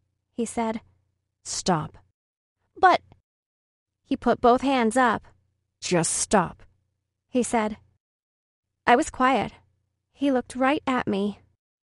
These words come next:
Speaker 2: "You're lying, and I don't like liars,"
Speaker 1: he said.
Speaker 2: "You're being mean, and I don't like mean people."
Speaker 1: I felt real tears coming.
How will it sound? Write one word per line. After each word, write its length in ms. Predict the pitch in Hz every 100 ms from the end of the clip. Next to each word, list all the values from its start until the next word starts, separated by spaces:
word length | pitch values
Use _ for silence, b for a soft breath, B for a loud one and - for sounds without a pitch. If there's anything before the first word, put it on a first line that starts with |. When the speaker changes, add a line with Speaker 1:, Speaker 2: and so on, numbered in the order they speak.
| _ _ _ -
Speaker 2:
"You're 300 | 147 151 175
lying, 540 | 185 175 160 151 156 _ _ _ _ _ -
and 180 | 160
I 100 | 147
don't 320 | 151 175 214 -
like 340 | 208 185 -
liars," 680 | 165 160 160 151 156 - - _ _ _ _ _
Speaker 1:
he 160 | 220 202
said. 380 | 226 214 220 - _ _ _ _ _ _ _ -
Speaker 2:
"You're 120 | 170
being 400 | 165 208 233 247
mean, 420 | 247 226 175 156 - _ _ _ _ -
and 140 | 170 175
I 100 | 170
don't 340 | 190 196 -
like 340 | 185 180 180
mean 300 | 190 202 226
people." 480 | 202 180 - 165 160 - _ _ _ _ _ _ _ _ _ -
Speaker 1:
I 120 | 269
felt 260 | - 277 262
real 360 | 254 262 254
tears 440 | 254 262 254 277 -
coming. 460 | 226 208 208 226